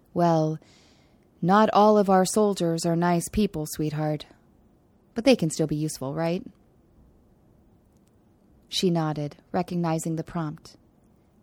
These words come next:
"Yes, Daddy. Everyone helps in the way they can." Her older sister finished the slogan, "And everybody can find a way to help." They'd passed the poster now as he dropped them off at school. John decided to walk home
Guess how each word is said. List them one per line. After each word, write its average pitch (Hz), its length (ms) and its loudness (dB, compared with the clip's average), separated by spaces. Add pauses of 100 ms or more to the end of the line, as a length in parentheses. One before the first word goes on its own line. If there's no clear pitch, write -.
(120)
"Yes, 370 280 0
Daddy. 277 420 0 (480)
Everyone 349 380 4
helps 269 280 -2
in 202 60 -4
the 175 80 -2
way 185 160 0
they 269 100 -2
can." 185 440 -6 (1300)
Her - 200 -4
older 180 260 0
sister 165 380 -6
finished 165 380 -4
the 170 80 -2
slogan, 160 480 -6 (320)
"And 196 200 2
everybody 262 520 4
can 240 180 0
find 220 320 4
a 220 60 2
way 202 180 4
to 208 80 2
help." 196 400 -2 (1500)
They'd 254 260 4
passed - 340 -2
the - 80 -2
poster 190 400 -4
now 165 220 -2
as 165 140 -4
he 180 100 -2
dropped 170 320 -2
them 170 160 0
off 165 180 -4
at 165 160 -8
school. 156 400 -6 (460)
John 190 240 2
decided 175 500 -2
to 190 100 -6
walk 170 300 -6
home 160 440 -6